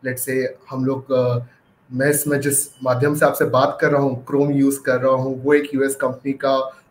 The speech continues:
owned है, जो मैं phone use कर रहा हूँ, वो एक यूएस कंपनी का है। So एक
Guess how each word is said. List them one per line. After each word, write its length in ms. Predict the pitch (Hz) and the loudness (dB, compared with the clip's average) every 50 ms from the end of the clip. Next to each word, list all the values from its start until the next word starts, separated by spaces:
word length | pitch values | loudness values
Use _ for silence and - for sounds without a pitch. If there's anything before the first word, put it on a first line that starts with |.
| _ 139 | _ -4
owned 220 | 135 135 135 131 | -4 -2 -2 -4
है, 100 | 131 135 | -6 -4
जो 120 | 127 139 | -4 -2
मैं 100 | 135 139 | -4 -4
phone 300 | 131 - - 156 156 160 | -6 -4 2 4 6 6
use 240 | 156 151 147 147 - | 6 4 4 0 0
कर 140 | - 135 131 | -2 0 0
रहा 100 | 131 131 | 2 0
हूँ, 140 | 127 127 123 | 0 -2 0
वो 100 | 139 151 | 0 0
एक 160 | 151 151 - 135 | 0 0 -4 -6
यूएस 200 | 127 127 127 - | -8 -6 -6 -8
कंपनी 380 | - 123 120 120 - - 120 | -10 -10 -12 -12 -14 -16 -18
का 180 | 117 123 120 123 | -16 -14 -14 -14
है। 120 | - - _ _ - - - - _ - | -16 -18 _ _ -20 -20 -20 -20 _ -8
So 80 | - | -6
एक 140 | 262 269 | -6 -6